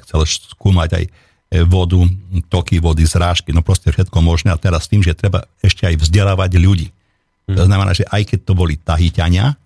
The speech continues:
Speaker 1: tak zasa pamätal na to, že ľudí treba vzdelávať. Čo teda on permanentne proste tvrdil, pretože on mal taký známy výrok, už teda potom povedal neskôr, že, že veril som, že prispel som k velechrámu človečenstva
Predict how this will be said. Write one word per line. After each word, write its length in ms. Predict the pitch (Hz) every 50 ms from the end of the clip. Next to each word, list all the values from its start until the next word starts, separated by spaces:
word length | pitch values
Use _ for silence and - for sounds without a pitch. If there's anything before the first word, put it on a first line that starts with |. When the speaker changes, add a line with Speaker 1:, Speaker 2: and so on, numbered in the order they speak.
| _ _ _
Speaker 1:
tak 160 | - - 80
zasa 280 | 85 107 123 120 - 98
pamätal 400 | - 104 98 104 101 - 85 76
na 160 | 80 80 80
to, 240 | 82 - 113 139 - 110
že 120 | - -
ľudí 240 | 80 107 117 110 101
treba 240 | - 95 92 92 92
vzdelávať. 600 | 90 85 85 92 82 82 76 76 - 87 - - _ _ _
Čo 160 | - - 95
teda 200 | - 104 95 92
on 120 | 90 85 - _ _
permanentne 520 | - 107 107 107 101 98 98 92 - -
proste 320 | - - 90 - - - 71
tvrdil, 320 | - - 87 95 98 98
pretože 320 | 90 - 90 85 82 82
on 80 | 85 85
mal 80 | 85 85
taký 240 | - 92 - -
známy 320 | 85 82 87 87 87 90 85 - _ _ _ _ _ _
výrok, 360 | - 101 92 90 92 90 82
už 120 | 92 82 -
teda 120 | 90 82
potom 320 | - - 85 78 - 87
povedal 320 | 78 - 87 90 87 87 82
neskôr, 360 | 82 85 85 - - - 92
že, 200 | 85 92 90 80 - _ _ _ _ _ _ - _ _ _ _ -
že 160 | - 90 80
veril 320 | 78 87 101 101 92 90
som, 240 | 87 - - 90 87 87
že 220 | 76 - 85 82 80 _ - - 82 -
prispel 400 | - 87 101 101 - - - 85
som 240 | 80 - - 85 82 85 85 85 85 82 78 78
k 400 | - - 92 90 85 82 85 82
velechrámu 800 | 80 87 87 87 87 - - 85 85 87 87 80 76 80 78 82
človečenstva 880 | - - 92 87 90 87 - 92 90 87 - - - 92 92 92 92